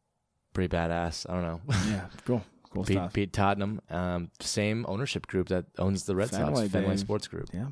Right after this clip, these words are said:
Speaker 1: So
Speaker 2: that's true. Good
Speaker 1: it's a
Speaker 2: shout out, man.
Speaker 1: really, uh, really nice.
Speaker 2: Yeah, good stuff.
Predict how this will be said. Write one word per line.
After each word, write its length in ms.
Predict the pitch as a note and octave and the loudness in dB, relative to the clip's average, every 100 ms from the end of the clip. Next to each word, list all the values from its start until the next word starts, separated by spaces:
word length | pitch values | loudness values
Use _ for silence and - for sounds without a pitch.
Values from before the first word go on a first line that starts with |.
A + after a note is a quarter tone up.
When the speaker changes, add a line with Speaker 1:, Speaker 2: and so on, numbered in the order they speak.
| - | -8
Speaker 1:
So 160 | - | -6
Speaker 2:
that's 140 | D2+ - | -4 -2
true. 200 | G#2+ G#2 | -4 -2
Good 80 | G#2 | -2
Speaker 1:
it's 100 | F#2 | -2
a 40 | |
Speaker 2:
shout 180 | F2 G#2 | -2 -2
out, 80 | F#2+ | 0
man. 20 | F#2 | 0
Speaker 1:
really, 340 | F#2+ F#2 F#2 | 2 2 0
uh, 220 | E2+ E2 E2+ F2+ _ _ _ _ _ _ _ _ - | 0 -2 -6 -12 _ _ _ _ _ _ _ _ -8
really 140 | F2 | -4
nice. 280 | G2 F#2 - - | -4 -6 -12 2
Speaker 2:
Yeah, 160 | F#3 D3 - - | 6 6 4 -6
good 140 | G2+ | -4
stuff. 340 | - C3 - | 2 2 0